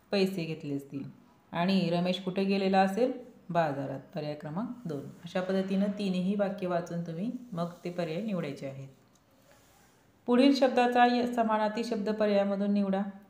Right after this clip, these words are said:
यामिनीचा समानार्थी शब्द काय होतो? तरुणी. अधोरेखित शब्दसमूहासाठी कोणता अलंकारिक शब्द वापरला, त्या पर्यायाचे वर्तुळ आपण रंगवायचं आहे.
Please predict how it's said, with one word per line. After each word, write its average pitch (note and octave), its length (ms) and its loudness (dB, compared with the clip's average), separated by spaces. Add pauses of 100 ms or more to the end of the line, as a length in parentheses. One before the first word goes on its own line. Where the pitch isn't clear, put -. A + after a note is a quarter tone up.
(160)
यामिनीचा G3 640 4
समानार्थी G3 480 0
शब्द F#3+ 260 -4
काय F#3+ 240 2
होतो? G3+ 460 -4 (320)
तरुणी. D3+ 380 -2 (3000)
अधोरेखित C4 680 8
शब्दसमूहासाठी A#3 880 2
कोणता A3 420 4
अलंकारिक G#3 480 2
शब्द F#3 300 -2 (760)
वापरला, F#3 640 2 (420)
त्या G#3+ 140 6
पर्यायाचे F#3+ 560 2
वर्तुळ E3+ 360 -2
आपण E3 260 -4 (280)
रंगवायचं C#3+ 500 -4
आहे. C3+ 160 -12